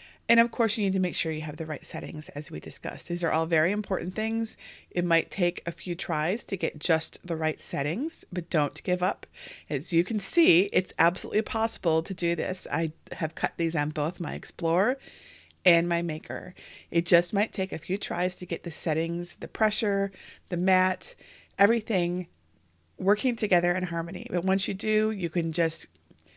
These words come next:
keep feeding that Cricut your paper and get these invitations created. Okay, the Cricut is signaling that it's done, so I'm gonna go ahead and click that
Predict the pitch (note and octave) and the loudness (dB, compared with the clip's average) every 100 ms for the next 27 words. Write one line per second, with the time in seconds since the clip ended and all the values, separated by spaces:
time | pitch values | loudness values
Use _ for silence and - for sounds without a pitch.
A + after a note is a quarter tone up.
0 | _ _ - - C#4 - B3+ A3 G3+ F3+ | _ _ -10 -4 -4 -2 -2 0 2 2
1 | - - A3+ A3 - D3+ - A3+ A#3+ A#3+ | 2 -2 -2 -2 -2 -6 -6 -8 -4 -2
2 | A3+ A3+ - - - - E3+ E3+ F#3+ F#3 | 0 -2 -8 -18 -18 -8 -2 0 0 0
3 | F#3 - F#3+ F#3+ - D#3+ - E3 - - | -2 0 -2 -2 -4 -4 -4 -4 -6 -6
4 | C#3+ C3 E2 - D3+ _ _ _ _ _ | -6 -6 -10 -14 -20 _ _ _ _ _
5 | _ _ _ _ _ _ _ _ _ _ | _ _ _ _ _ _ _ _ _ _
6 | - A#3+ F4+ F#4 F#3+ A#3 - A3+ A#3+ A3+ | 0 2 4 4 2 -2 0 2 4 4
7 | G#3 - G#3 G3+ G3+ B3 G#3 F#3 - - | 2 2 2 2 0 0 0 -2 -4 -4
8 | F3+ G#3+ F3+ F3 E3+ E3+ E3+ E3 F3 E3 | -2 -2 -4 -2 -2 -2 -4 -4 -4 -4
9 | E3 - - D#3+ | -6 -10 -6 -6